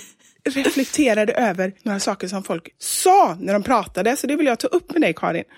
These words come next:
Speaker 2: och se om,
Speaker 1: Ah.
Speaker 2: vad är det här liksom? Är det, är det jag som är borta, eller är det bara att de är yngre, hur de pratar? Okej?
Speaker 1: Mm, vi testar.
Speaker 2: Ja,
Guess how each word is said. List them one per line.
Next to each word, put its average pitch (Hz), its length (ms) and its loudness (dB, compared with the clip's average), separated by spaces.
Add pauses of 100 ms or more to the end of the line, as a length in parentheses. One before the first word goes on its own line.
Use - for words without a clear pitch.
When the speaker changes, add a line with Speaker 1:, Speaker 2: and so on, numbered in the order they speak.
Speaker 2:
och 226 120 -2
se 214 220 2
om, 202 220 0
Speaker 1:
Ah. 285 600 -6 (160)
Speaker 2:
vad 285 200 2
är 381 220 6 (100)
det 285 60 2
här 160 120 0
liksom? - 360 -4
Är 254 120 4
det, 247 180 0
är 277 40 4
det 254 100 2
jag 294 340 4
som 302 160 2
är 220 100 0
borta, 196 460 -2 (260)
eller 233 240 0
är 233 60 4
det 196 80 0
bara 190 120 -2
att 170 60 -6
de 165 140 -2
är - 40 -4
yngre, 165 380 -4 (220)
hur - 180 -2
de 180 120 -6
pratar? 180 420 -4 (580)
Okej? 220 340 2 (260)
Speaker 1:
Mm, 247 160 2 (200)
vi 220 80 0
testar. 214 380 0 (300)
Speaker 2:
Ja, 269 200 2